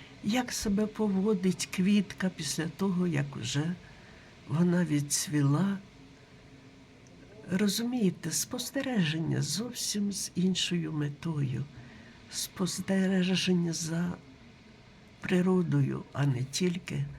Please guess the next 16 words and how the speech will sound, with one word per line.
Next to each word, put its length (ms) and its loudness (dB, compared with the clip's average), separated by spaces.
чи 180 6
буде 340 2
врожай, 760 -2
чи 560 -4
яке 380 0
воно 320 -2
вродить, 680 -2
велике, 540 -4
невелике. 760 -6
Я 220 2
рада, 360 2
звичайно, 840 0
кожній 680 0
рослинці, 840 0
яка 500 -4
вродила, 880 -2